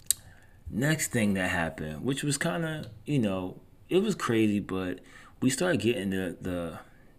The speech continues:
the details on the whole Dwayne, uh, Haskins. You know, not really details, but as far as, like, you know, kinda what transpired. You, you can say details. I take that back. We got details about that. But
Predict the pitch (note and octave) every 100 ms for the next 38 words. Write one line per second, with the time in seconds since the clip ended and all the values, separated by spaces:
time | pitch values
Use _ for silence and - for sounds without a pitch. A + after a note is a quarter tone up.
0 | - F#2+ F#2 G#2+ G#2 F#2+ F2+ D#2+ E2+ -
1 | - - - - F#2+ F2+ F#2 G2+ G2+ F#2+
2 | F#2+ F#2 G2 F#2+ F#2 F2+ F2 F2 G2 F2+
3 | - E2 D#2+ - - G#2 F2 C3+ E3 C3
4 | F2+ G#2 G2+ G2+ G2 F2+ F2 G#2+ F#2 F#2
5 | F2+ F2 - - - - A#2+ F#2+ F2+ -
6 | - - - - - - - - G3+ A2+
7 | A2+ A2+ A#2+ G#2 G2+ G2+ G2+ G2 G2+ F#2+
8 | - - A3+ B3+ - G#3 - C4+ G3+ F#3+
9 | D#3 E2+ D#2 D2 - - F2+ E2+ D2 C#2+
10 | - - - - D3+ E3+ G#2+ G2 G2 E2+
11 | - D#2 - - - - A#2+ G2+ -